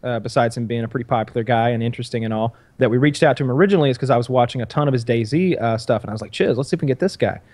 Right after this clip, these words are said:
So he makes great videos. I don't care if he's using an exploit, which is what I would call this, not cheating. He's, it's just silly, the whole thing is. And I think the fact that this other guy is, like, making such a big deal out of it is, is silly. I think that he's the silliest of them all.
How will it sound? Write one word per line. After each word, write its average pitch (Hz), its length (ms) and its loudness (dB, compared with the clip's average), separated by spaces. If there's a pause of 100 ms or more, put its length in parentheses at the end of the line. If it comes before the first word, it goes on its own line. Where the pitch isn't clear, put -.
(120)
So 175 140 4
he 190 40 8
makes 233 220 4
great 180 220 2
videos. 123 560 2 (280)
I 180 120 2
don't 208 180 0
care 135 400 2
if 123 180 -2
he's 127 220 -4
using 135 260 2
an 113 80 -4
exploit, 120 440 -2
which 160 140 0
is 165 80 -6
what 180 120 6
I 160 60 6
would 123 120 2
call 127 300 4
this, 113 240 -4
not 127 220 -4
cheating. 120 580 -4 (320)
He's, 151 200 0
it's 180 180 -2
just - 300 0
silly, 107 280 2
the 117 100 -4
whole 143 160 4
thing 127 260 0
is. 117 180 -2
And 143 140 -2
I 170 60 4
think 240 220 0
the 185 80 -6
fact 170 300 0
that 131 100 -6
this 139 180 -2
other 147 240 4
guy 185 340 4
is, 127 200 -2
like, 120 140 -2
making 127 300 -4
such - 200 -4
a 131 40 -6
big 123 180 -4
deal 127 220 2
out 143 160 6
of 156 100 4
it 165 160 0 (460)
is, 143 340 4
is 143 140 0
silly. 131 400 2
I 131 120 2
think 156 200 0
that 127 100 -2
he's 214 320 4
the 165 80 0
silliest 156 480 2
of 123 160 -2
them 127 160 0
all. 107 420 2